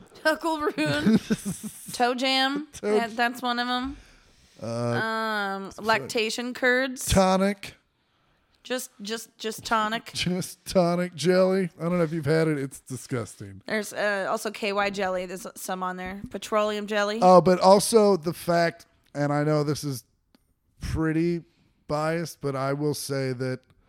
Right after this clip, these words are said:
Speaker 2: uh, Allen Fieldhouse is the greatest place to s-, probably one of the greatest places to see any sporting event ever. Yeah. I'd say top two.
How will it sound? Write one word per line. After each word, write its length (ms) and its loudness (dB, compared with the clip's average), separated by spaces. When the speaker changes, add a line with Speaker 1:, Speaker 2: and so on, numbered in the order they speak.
Speaker 2:
uh, 340 -10
Allen 380 -4
Fieldhouse 680 -6
is 260 -14
the 200 -6
greatest 440 -8
place 360 -6
to 100 -14
s-, 280 -12
probably 260 0
one 160 0
of 80 0
the 80 0
greatest 380 -2
places 420 -4
to 100 -8
see 440 -4
any 240 -2
sporting 480 -2
event 320 -4
ever. 420 -6
Yeah. 200 -10
I'd 80 -18
say 180 -12
top 340 -16
two. 280 -18